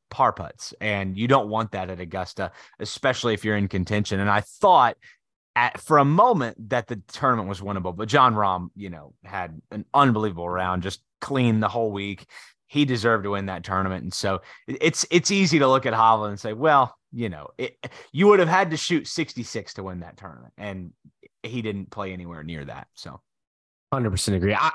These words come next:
Speaker 2: I still think he's gonna win at least one major in his career. He's just
Speaker 1: I
Speaker 2: getting
Speaker 1: do
Speaker 2: too
Speaker 1: too.
Speaker 2: close. He's, he's been consistently good now. He's improved his short game, which we talked about. If he can pick up, you know, like you said, some of the putting,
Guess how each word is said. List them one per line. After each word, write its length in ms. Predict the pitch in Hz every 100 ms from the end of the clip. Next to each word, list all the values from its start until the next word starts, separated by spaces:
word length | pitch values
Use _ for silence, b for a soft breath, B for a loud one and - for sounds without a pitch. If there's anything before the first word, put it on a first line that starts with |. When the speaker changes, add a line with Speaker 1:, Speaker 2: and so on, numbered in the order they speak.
| -
Speaker 2:
I 80 |
still 300 | 156 - 214
think 120 | 170 127
he's 140 | 101
gonna 160 | 120 104
win 400 | 113 107 98 -
at 160 | - -
least 300 | 135 135 -
one 200 | 113 110
major 380 | 98 95 87 90
in 160 | 82
his 160 | 104 95
career. 360 | - 107 98 87
He's 180 | 123
just 160 | 135 151
Speaker 1:
I 80 | 165
Speaker 2:
getting 160 | 151
Speaker 1:
do 40 | 127
Speaker 2:
too 200 | - 113
Speaker 1:
too. 60 | 90
Speaker 2:
close. 560 | 117 117 117 117 - B B _ _
He's, 500 | - 131 110 - _ -
he's 300 | - 139 110
been 180 | 101 156
consistently 880 | 143 110 - - 139 - 139 135 107
good 380 | 82 104 107
now. 400 | 113 120 123 123 B B -
He's 180 | 131 113
improved 460 | 101 - - 135
his 100 | 135
short 300 | - 139 127
game, 200 | 113 120
which 140 | 117 123
we 100 | 113
talked 320 | - 110 -
about. 400 | 110 113 107 B B B
If 140 | 120
he 80 | 123
can 120 | 110
pick 200 | 107 123
up, 200 | 127 113
you 120 | - 98
know, 60 |
like 160 | 85 -
you 60 |
said, 300 | 107 92 82
some 240 | - - 110
of 60 |
the 80 | 92
putting, 520 | - - 120 117 117